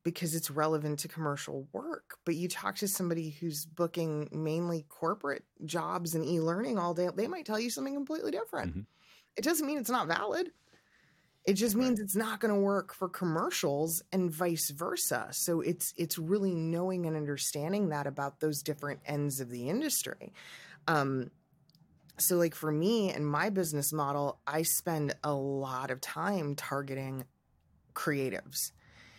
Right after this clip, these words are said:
Speaker 1: And I have to know where those creatives are and what they're doing and how they're engaging.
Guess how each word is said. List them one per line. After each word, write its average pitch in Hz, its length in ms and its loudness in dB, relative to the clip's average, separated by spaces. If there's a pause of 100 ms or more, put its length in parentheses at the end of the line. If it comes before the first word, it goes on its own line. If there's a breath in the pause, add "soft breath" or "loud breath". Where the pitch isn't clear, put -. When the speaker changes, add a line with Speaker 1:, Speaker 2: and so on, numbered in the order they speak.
(220 loud breath)
Speaker 1:
And 151 140 4
I 143 60 2
have 147 400 -4
to 147 100 -2
know 147 260 4
where 139 540 4
those 147 300 0
creatives 135 640 -4
are 165 460 0 (280 loud breath)
and 131 300 -2
what 160 220 4
they're 160 180 0
doing 143 440 0
and 127 100 -4
how 139 300 -2
they're 131 180 -2
engaging. 127 720 -6